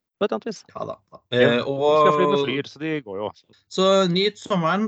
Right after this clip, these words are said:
Speaker 2: eh, og hvis du blir stuck, eh, i Syd-Europa, så finnes det verre steder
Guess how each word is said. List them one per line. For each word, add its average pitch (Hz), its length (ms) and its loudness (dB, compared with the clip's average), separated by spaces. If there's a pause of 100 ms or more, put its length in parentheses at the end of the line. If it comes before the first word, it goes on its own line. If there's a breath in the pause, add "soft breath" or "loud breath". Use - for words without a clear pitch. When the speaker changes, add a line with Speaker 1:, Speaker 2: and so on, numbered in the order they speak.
Speaker 2:
eh, 175 220 0
og 165 80 -4
hvis 160 120 -4
du 165 80 -18
blir 160 140 -4
stuck, - 300 -10 (180)
eh, 147 220 0
i 131 160 -6 (100)
Syd-Europa, 135 560 -2
så 143 140 -10
finnes 117 180 -6
det 135 140 -4
verre 110 180 -2
steder 104 240 -4